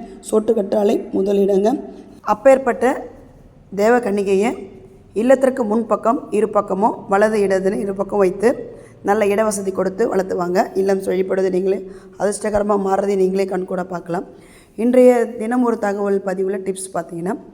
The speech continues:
நம்ம பூஜை அறையில தினம் விளக்கேத்துறோம் இல்லைங்களா? அதே போல அந்த தீர்த்தம், அந்த தீர்த்தத்தை கொஞ்சம் பால் மாறாம தினம் தீர்த்தத்தை புதுசா மாத்திட்டு, அதுல பச்சை கற்பூரம் கொஞ்சம் நுணுக்கி போட்டுட்டு படைச்சுவாங்க.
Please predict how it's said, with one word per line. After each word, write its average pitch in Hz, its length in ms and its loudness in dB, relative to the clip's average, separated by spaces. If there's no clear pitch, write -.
நம்ம 214 220 -2
பூஜை 254 300 0
அறையில 202 420 2
தினம் 214 220 0
விளக்கேத்துறோம் 196 480 -2
இல்லைங்களா? 175 300 0
அதே 208 200 0
போல 190 540 -2
அந்த 226 180 -6
தீர்த்தம், 220 420 -2
அந்த 196 220 -4
தீர்த்தத்தை 254 600 -2
கொஞ்சம் 277 380 0
பால் 196 220 0
மாறாம 190 540 -2
தினம் 233 460 0
தீர்த்தத்தை 214 420 -4
புதுசா 185 380 -4
மாத்திட்டு, 185 460 -4
அதுல 208 420 0
பச்சை 220 240 -2
கற்பூரம் 208 360 -2
கொஞ்சம் 185 220 0
நுணுக்கி 190 280 0
போட்டுட்டு 185 480 -4
படைச்சுவாங்க. 185 640 -2